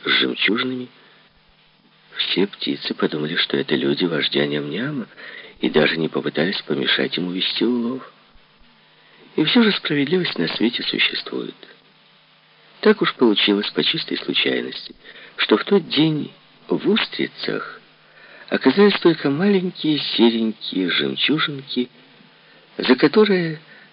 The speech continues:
ничего не выручишь. Паскали сидел на цепи, поросенок спрятался в кустах, чтобы не попадаться на глаза воинам эмира, а утка тщетно пыталась освободить пса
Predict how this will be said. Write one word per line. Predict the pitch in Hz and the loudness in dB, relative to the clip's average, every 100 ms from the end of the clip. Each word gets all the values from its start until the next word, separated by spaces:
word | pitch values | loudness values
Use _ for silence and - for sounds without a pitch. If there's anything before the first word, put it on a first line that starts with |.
| - | 0
ничего | 233 247 - - - 87 - 175 175 170 - - | 2 2 0 0 2 0 0 -2 -4 -8 -12 -2
не | 85 92 | 2 4
выручишь. | 80 67 73 67 67 - 64 65 69 - - - _ _ _ _ _ _ _ _ _ - | 4 2 0 0 2 2 2 2 0 -4 -20 -20 _ _ _ _ _ _ _ _ _ -6
Паскали | - - - - 185 - - - - - - - - | -6 -4 -4 -4 -4 -8 -10 -16 -20 -20 -18 -6 -2
сидел | 69 - 240 214 | 0 0 0 0
на | 69 | -2
цепи, | - - - - 65 73 - - | -4 -6 -6 -6 -6 -6 -12 -6
поросенок | 87 90 - 208 202 - - - - - - - | -2 0 2 2 0 -4 -16 -18 -16 -14 -10 -6
спрятался | - 139 156 80 - - | 2 2 2 -2 -4 -8
в | |
кустах, | - - - - 143 - - - - - | -8 -6 -4 -2 -4 -6 -16 -20 -20 -10
чтобы | - - - 82 76 - | -6 -4 -2 -2 -2 -6
не | 90 | -10
попадаться | 82 73 82 92 - 82 | -8 -4 0 0 0 0
на | |
глаза | 76 78 78 82 | 2 2 2 0
воинам | 76 76 76 69 62 - | 2 0 0 -4 -6 -6
эмира, | 80 67 67 64 58 - - - - - - | -4 -2 -4 -6 -8 -16 -20 -18 -20 -20 -10
а | - 65 | -4 -2
утка | 90 175 - - | -2 -4 -6 -4
тщетно | - - - - 120 | 0 2 0 -2 -6
пыталась | 131 135 110 233 - | -8 -6 -6 -4 -6
освободить | 113 - 123 104 101 107 - | -6 -6 -6 -2 -2 -2 -6
пса | - - 117 120 | -6 -4 -4 -4